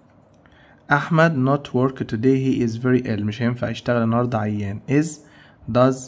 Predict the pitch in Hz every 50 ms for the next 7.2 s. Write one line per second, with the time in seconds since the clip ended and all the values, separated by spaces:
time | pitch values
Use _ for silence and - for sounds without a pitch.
0 | - - - 131 123 123 123 120 120 - - - 123 123 123 120 113 110 104 117
1 | 113 - - 120 120 120 117 117 - - 110 113 117 117 117 - 110 113 117 117
2 | 113 107 110 - - - - 113 107 104 107 110 110 113 110 104 - 113 110 107
3 | 101 95 95 107 - - - - - - - - - _ _ - 127 143 156 165
4 | 160 - 139 131 - - 147 147 143 139 131 117 120 127 117 110 - - - -
5 | - - 170 120 110 117 131 123 127 - - 127 104 98 98 107 - - - -
6 | - _ - - - - - _ _ - _ - - 104 107 107 113 123 139 147
7 | 156 165 165